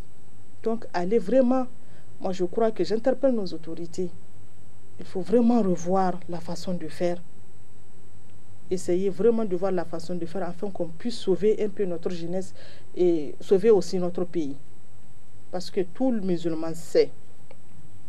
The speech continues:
le degré de la fornication. La fornication, quand elle naît de trop dans un pays, elle attire la colère d'Allah subhanahu wa ta'ala.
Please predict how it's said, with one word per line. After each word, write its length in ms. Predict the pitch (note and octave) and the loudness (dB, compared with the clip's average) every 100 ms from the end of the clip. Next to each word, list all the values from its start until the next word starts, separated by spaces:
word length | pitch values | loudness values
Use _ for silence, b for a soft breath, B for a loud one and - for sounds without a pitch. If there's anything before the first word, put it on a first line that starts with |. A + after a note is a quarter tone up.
| - | 0
le 140 | F3+ F3 | 0 2
degré 380 | G3 A#3 C4+ G#3+ | 0 2 2 0
de 80 | |
la 140 | F3 E3 | 0 0
fornication. 760 | - G#3 F#3 - D#3+ D#3+ - - - B B B - | 0 0 0 -2 -2 -2 -2 -2 -2 B B B -4
La 100 | - | -2
fornication, 580 | - G#3+ A3 G#3+ - A#3 | 0 2 2 0 0 -2
quand 120 | G3+ | -2
elle 160 | E3 | -2
naît 100 | E3+ | -2
de 120 | F3+ D#3+ | -2 -2
trop 220 | - F#3+ | -2 -2
dans 240 | E3 E3 | -2 -2
un 60 | F3+ | -2
pays, 220 | F3 E3+ | -2 -2
elle 100 | - | -2
attire 280 | - - F#3 | -2 -2 -2
la 120 | D#3+ | -2
colère 260 | D#3+ E3 D#3+ | -2 -2 -4
d'Allah 220 | E3 D#3 | -4 -4
subhanahu 400 | - D#3+ D#3 D#3+ | -4 -4 -4 -4
wa 120 | D#3+ | -2
ta'ala. 280 | - - | -4 -4